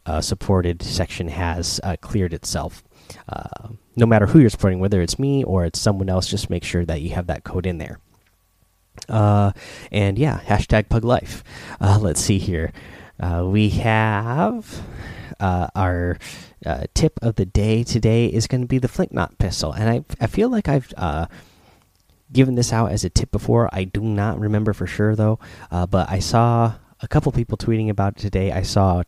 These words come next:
a Ninja tweet about it today, saying that he was, um, eliminated twice by the Flint Knock pistol.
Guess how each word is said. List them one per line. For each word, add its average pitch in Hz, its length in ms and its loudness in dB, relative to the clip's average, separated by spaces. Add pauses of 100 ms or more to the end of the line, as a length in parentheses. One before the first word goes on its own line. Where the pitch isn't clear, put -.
(160)
a 85 180 -2
Ninja 123 340 2
tweet 110 220 2
about 101 220 0
it - 80 -16
today, 95 400 0 (300)
saying 92 260 -2
that 85 100 -2
he 120 240 -2
was, 104 540 0
um, 78 360 -4
eliminated 92 560 -2
twice - 520 -4 (260)
by 90 140 -2
the 76 80 -2
Flint 90 240 -2
Knock 85 200 -4
pistol. 90 460 -2